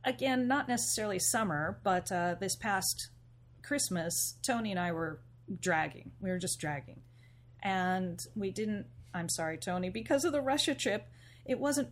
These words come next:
much of a vacation. I was pretty much working a lot there,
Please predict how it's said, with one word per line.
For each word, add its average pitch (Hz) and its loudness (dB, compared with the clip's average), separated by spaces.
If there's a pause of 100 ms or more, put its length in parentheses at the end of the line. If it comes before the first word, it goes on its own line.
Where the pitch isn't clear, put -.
much 214 -2
of 202 -6
a 196 -4
vacation. 180 -4 (300)
I 190 -2
was 185 -2 (140)
pretty 220 -6
much 190 -4
working 175 -2 (800)
a 180 -2
lot 180 0
there, 151 -4